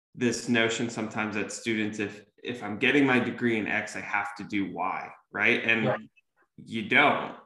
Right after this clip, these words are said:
Speaker 1: right? It's just, hey, school teaches you how to learn, how to think, et cetera, and then you go figure out how to apply your skills, right?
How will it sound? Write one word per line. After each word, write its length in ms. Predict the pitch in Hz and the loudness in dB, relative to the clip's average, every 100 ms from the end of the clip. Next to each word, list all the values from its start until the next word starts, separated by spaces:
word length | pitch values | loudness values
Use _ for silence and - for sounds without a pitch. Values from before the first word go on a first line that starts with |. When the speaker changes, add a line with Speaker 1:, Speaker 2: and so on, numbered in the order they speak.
| - | -4
Speaker 1:
right? 300 | 101 110 117 | 0 4 4
It's 260 | 113 - | 2 -2
just, 400 | 127 117 - - - | -4 -4 -6 -14 -8
hey, 560 | - 131 120 104 - - | 0 4 4 2 -4 -10
school 440 | - - 147 143 | -10 4 4 6
teaches 480 | 151 139 - 120 123 | 4 4 2 0 2
you 260 | 127 123 | 4 4
how 480 | 117 - 107 120 123 - | 2 -2 0 0 0 -4
to 360 | 127 113 104 104 | -4 -2 -4 -4
learn, 460 | 104 92 95 110 | -4 -4 -6 -6
how 380 | - - 107 113 110 - | -6 0 2 2 0 -6
to 160 | 107 | -6
think, 580 | 98 - 104 104 101 - - _ _ _ _ - | -8 -6 -4 -2 -6 -10 -20 _ _ _ _ -10
et 140 | - | -6
cetera, 580 | - 113 113 110 104 101 | 0 2 4 4 4 2
and 100 | 107 | 0
then 220 | 107 107 | -2 0
you 240 | 107 107 | 0 0
go 280 | 110 110 107 | 2 2 2
figure 360 | 107 113 98 104 | -2 -4 -2 -2
out 140 | 98 | 0
how 120 | 104 | -2
to 120 | 104 98 | -2 -4
apply 280 | - 101 | -4 -2
your 140 | 95 90 | -2 -6
skills, 540 | - 104 92 - - 82 | -8 -8 -8 -10 -14 -8
right? 260 | 90 101 | -6 -6